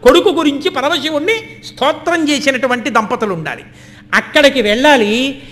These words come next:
వీళ్ళ యొక్క ప్రార్థన చేత కదలాలి. ఈ రెండు జరిగితే కానీ శంకరుడు కదలడానికి లేదు.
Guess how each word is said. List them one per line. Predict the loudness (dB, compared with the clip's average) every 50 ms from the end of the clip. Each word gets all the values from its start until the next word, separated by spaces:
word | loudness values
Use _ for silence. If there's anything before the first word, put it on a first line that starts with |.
| -20 -20 -20 -20 -20 -20 -20 -20 -20 -20 -20 -16 -10 -4
వీళ్ళ | 0 2 4 4 4 6 6
యొక్క | 6 6 4 2 0 -2 -2 -4
ప్రార్థన | -2 -2 -2 0 2 2 0 0 0 0 0 0 0 -2 -4
చేత | -4 -2
కదలాలి. | -4 -2 0 0 2 2 4 4 4 2 0 -2 -10 -8 -6 -4
ఈ | -4
రెండు | -2 -2 -2 -2 -2 -2 0 0 2 2
జరిగితే | 2 2 2 0 -2 -2 -2 -4 -4
కానీ | -4 -4 -6 -6 -6
శంకరుడు | -8 -10 -10 -10 -8 -8 -8 -8 -8
కదలడానికి | -8 -8 -10 -10 -10 -10 -12 -12 -14 -18 -18
లేదు. | -20 -20 -20 -20 -20